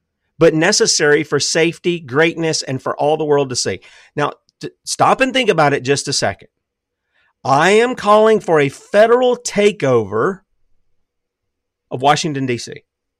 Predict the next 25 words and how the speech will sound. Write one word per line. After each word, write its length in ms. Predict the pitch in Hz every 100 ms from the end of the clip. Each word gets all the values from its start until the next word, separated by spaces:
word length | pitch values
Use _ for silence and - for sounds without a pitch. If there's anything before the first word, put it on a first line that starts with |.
| _ _ _ _ _ _ _ _ _ _ _ _ _ _ _ _ -
Well, 320 | 156 175 -
I 240 | 156 196 233
thought 420 | - 226 233 175
they 180 | 214 220
controlled 760 | - 208 - 214 233 240 185 _ _
the 120 | - 147
ten 340 | - 160 143
square 320 | - 147 143
miles 320 | 123 123 101
there. 320 | - 87 - _ _ _ _ _ _ _ _ _ _ _ _ -
Isn't 260 | 139 180
that 140 | 196 208
what 140 | 220
the 80 | 214
Constitution 560 | 208 208 - 226 233
says? 420 | 202 240 254 262 - _ _ _ _ _ _ _ _ _ _ _ _ _ _ _ _ _ _ _ _ _ _ - -
And 120 | 156
then 80 | 233
he 80 | 262
calls 360 | 196 190 196
it 220 | 170 160 _ _ _ _
filthy 880 | _ - 254 269 - - 120 92 _ _ _ _
and 260 | 165 170 165
crime-ridden 960 | - 208 214 240 240 214 190 196 185 180
embarrassment 1000 | 165 151 160 160 165 - 110 - -